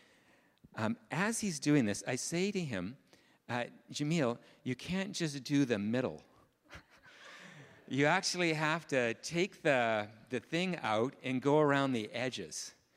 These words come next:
And it's like, it just got impossible. You know that look on a child, "I can't believe that he would say that too," you know?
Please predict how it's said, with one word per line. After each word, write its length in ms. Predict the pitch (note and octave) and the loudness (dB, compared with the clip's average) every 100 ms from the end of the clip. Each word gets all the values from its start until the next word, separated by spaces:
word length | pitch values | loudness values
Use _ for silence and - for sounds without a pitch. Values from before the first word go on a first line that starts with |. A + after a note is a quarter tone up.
| _ _ _ | _ _ _
And 140 | B2+ C3+ | -4 -2
it's 180 | B2 B2 | -2 -4
like, 360 | G#2 G#2+ - _ _ _ - - - | -4 -6 -14 _ _ _ -20 -8 -2
it 140 | C#3+ | 0
just 240 | D3+ C#3 - | 2 2 4
got 200 | C3+ B2+ | 4 4
impossible. 720 | B2 D3+ D3 D3+ B2+ F2+ - | 2 4 4 4 0 0 2
You 100 | D3+ | 4
know 80 | D3+ | 6
that 240 | D3 C#3+ | 6 6
look 240 | D3 E3 | 4 4
on 120 | D3 C3 | 4 4
a 60 | |
child, 320 | - D3 C#3 | 4 4 6
"I 120 | C#3+ D3 | 4 2
can't 380 | - E3 E3 | 4 4 4
believe 420 | C#3+ C#3+ D#3+ F3 D#3 | 4 4 6 6 4
that 120 | D3 | 4
he 140 | D3 | 6
would 160 | C#3+ C#3 | 6 6
say 220 | D#3 D3 | 6 6
that 320 | C#3+ C3+ - | 6 4 0
too," 460 | - F#3+ G3 F#2+ F2+ - E3+ F3+ E3+ D#3+ | 2 6 6 6 0 -8 -12 -8 -8 -4
you 140 | - C3+ | 2 6
know? 220 | C3 | 6